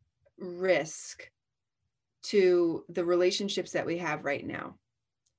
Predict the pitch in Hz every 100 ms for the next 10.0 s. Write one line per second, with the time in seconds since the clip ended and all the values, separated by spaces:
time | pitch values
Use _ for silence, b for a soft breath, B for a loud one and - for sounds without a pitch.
0 | _ - 190 180 165 160 180 214 226 226
1 | 247 233 214 190 190 175 170 156 156 185
2 | 208 202 175 - 170 - 160 139 131 135
3 | - - 90 - _ _ _ _ _ _
4 | _ 196 214 233 240 262 - - 262 240
5 | - 208 196 196 196 180 170 180 185 202
6 | 214 190 180 180 180 180 165 165 170 160
7 | 202 208 208 - 214 170 151 165 - b
8 | b b b 196 190 233 226 254 240 220
9 | 196 196 196 185 170 - 156 147 156